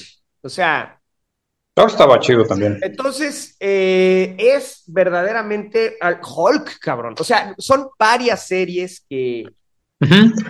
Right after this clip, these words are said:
Speaker 1: eh, y no solo eso, güey, hablando de cómics independientes, güey. Eh, eh, el equipo de, de Ed Brubaker, cabrón, con su dibujante, ay, cabrón, se,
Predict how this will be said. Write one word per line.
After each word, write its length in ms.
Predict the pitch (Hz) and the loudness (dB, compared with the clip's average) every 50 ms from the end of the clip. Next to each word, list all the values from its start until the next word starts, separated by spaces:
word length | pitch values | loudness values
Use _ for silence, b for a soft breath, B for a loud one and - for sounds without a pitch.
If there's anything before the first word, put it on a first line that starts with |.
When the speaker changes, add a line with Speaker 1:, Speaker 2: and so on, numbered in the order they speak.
| - _ | -10 _
Speaker 1:
eh, 400 | - 147 147 147 143 143 143 147 - | -10 -6 -4 -2 0 0 -2 -2 -4
y 100 | 202 190 | -4 -2
no 160 | 180 220 285 | 0 0 0
solo 260 | 277 - 359 370 294 254 | 0 0 2 4 4 4
eso, 300 | 302 349 - - 247 180 | 4 2 0 0 0 0
güey, 180 | 160 151 151 147 | 2 2 0 0
hablando 300 | 147 170 214 262 277 262 | 0 0 -2 0 0 0
de 140 | 214 - | 0 0
cómics 280 | - 247 254 269 - 254 | 0 -4 -4 -4 -6 -10
independientes, 840 | 233 190 180 - - 147 143 139 160 196 233 269 247 - 208 165 139 | -10 -10 -10 -8 -8 -10 -10 -8 -6 -6 -6 -6 -6 -6 -8 -6 -6
güey. 240 | 131 123 113 104 - _ _ _ _ _ _ _ _ _ _ _ _ _ _ _ _ _ _ _ _ _ | -6 -8 -8 -8 -12 _ _ _ _ _ _ _ _ _ _ _ _ _ _ _ _ _ _ _ _ _
Eh, 1200 | 160 156 156 160 156 156 156 156 156 151 151 151 151 147 147 147 143 143 147 147 143 143 - _ _ _ _ | -2 0 2 2 4 4 4 4 6 4 4 2 2 2 2 0 0 -2 -2 -4 -6 -8 -10 _ _ _ _
eh, 360 | - 151 156 156 151 139 147 147 | -6 -4 -2 -2 -2 -4 -4 -2
el 140 | 170 165 165 | -2 0 0
equipo 480 | 165 165 - 214 240 240 - 240 240 | 0 -2 -4 -8 -8 -2 0 0 2
de, 420 | 202 190 175 170 160 160 151 - - - | 2 2 0 0 0 0 -2 -4 -6 -4
de 440 | 151 147 151 151 147 147 147 147 147 - | -2 0 0 2 2 2 2 2 0 0
Ed 140 | 175 185 160 | -4 -4 -2
Brubaker, 720 | 190 214 202 - 185 190 208 202 - - 196 170 147 - | -4 -4 -2 0 0 0 -2 -2 -4 -4 -2 -2 -2 -2
cabrón, 500 | - 147 139 131 135 131 131 127 123 127 | -6 -8 -8 -6 -6 -8 -8 -8 -10 -14
con 140 | 127 127 123 | -16 -18 -18
su 120 | - - 123 | -18 -20 -20
dibujante, 380 | - - - - - - - - | -20 -20 -20 -20 -20 -20 -20 -20
ay, 60 | - _ _ | -20 _ _
cabrón, 320 | - 101 76 110 120 - | -18 -18 -18 -18 -20 -20
se, 140 | - - | -20 -20